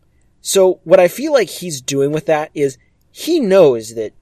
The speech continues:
that Catra hates Shadow Weaver and Shadow Weaver hates Catra, and he's like, "I'm gonna promote Catra, I'm gonna raise her up, and I'm gonna make her go against Shadow Weaver, and I'm gonna see which of them is gonna come out on top, and that is who I'm gonna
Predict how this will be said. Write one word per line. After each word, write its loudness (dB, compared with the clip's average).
that -2
Catra -4
hates -8
Shadow 0
Weaver -6
and -12
Shadow 0
Weaver -8
hates -10
Catra, -10
and -10
he's -6
like, 0
"I'm -6
gonna -4
promote -6
Catra, -10
I'm -12
gonna -10
raise 0
her -2
up, -2
and -6
I'm 0
gonna -4
make -4
her -4
go 2
against -4
Shadow -2
Weaver, -10
and -2
I'm -2
gonna -4
see -6
which -4
of -12
them 0
is -6
gonna -10
come -10
out -6
on -12
top, -10
and -10
that 0
is -2
who -4
I'm -4
gonna -10